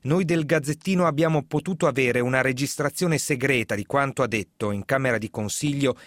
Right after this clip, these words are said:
il presidente del collegio giudicante e quindi dell'esito della votazione. Uno dei giudici, tra l'altro, pare si sia astenuto, anzi si sia dato assente. Ascoltiamo.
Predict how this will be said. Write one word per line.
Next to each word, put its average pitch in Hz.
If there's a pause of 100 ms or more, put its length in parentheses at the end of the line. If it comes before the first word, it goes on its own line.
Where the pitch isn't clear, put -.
(140)
il 131
presidente 165
del 143
collegio 156
giudicante 117 (100)
e 120
quindi 135
dell'esito 127
della 131
votazione. 95
Uno 175
dei 139
giudici, 123
tra 147
l'altro, 156
pare 156
si 156
sia 156
astenuto, 127
anzi 110
si -
sia 127
dato 117
assente. 85 (140)
Ascoltiamo. 90